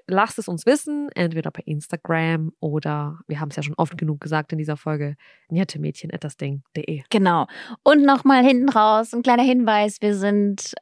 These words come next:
Speaker 2: bei Apple Podcasts und bei Spotify und in anderen Audiotheken, in der A-R-D-Audiothek. Und wo es gibt, wo <laughs> da irgendwelche Sternchen sind oder wo uns bewerten
Speaker 1: Oh ja.
Speaker 2: könnt, würden wir uns riesig freuen, dass ihr uns eine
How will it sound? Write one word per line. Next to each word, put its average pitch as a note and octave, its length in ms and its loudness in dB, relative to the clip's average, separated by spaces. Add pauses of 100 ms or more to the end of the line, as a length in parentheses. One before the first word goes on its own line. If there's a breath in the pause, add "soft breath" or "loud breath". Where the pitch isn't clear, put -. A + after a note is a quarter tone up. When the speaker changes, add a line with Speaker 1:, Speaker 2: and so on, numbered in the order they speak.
Speaker 2:
bei E3+ 320 0
Apple C4+ 220 4
Podcasts A3+ 800 0
und G3 600 4
bei D3 140 -2
Spotify G#3+ 720 2
und F3 400 0
in F3+ 140 0
anderen A#3+ 440 6
Audiotheken, G#3+ 640 2
in F3+ 80 0
der E3+ 140 2
A-R-D-Audiothek. G3 840 2 (360 loud breath)
Und A3 420 2
wo B3+ 80 2
es D4 140 -2
gibt, E4+ 360 0
wo C4+ 160 6
<laughs> - 0 -
da A#3+ 260 4
irgendwelche A#3+ 360 4
Sternchen B3+ 480 2
sind C4 200 2
oder B3+ 200 2
wo A3 120 2
uns A3 120 2
bewerten G3+ 280 2
Speaker 1:
Oh B3+ 40 4
ja. A#3 160 4
Speaker 2:
könnt, A3+ 200 4 (300 loud breath)
würden A3+ 200 4
wir B3 100 4
uns - 360 -4
riesig D#4 520 2
freuen, B3 400 6
dass A#3 220 0
ihr A3 260 -2
uns A3 260 -4
eine G#3+ 240 -6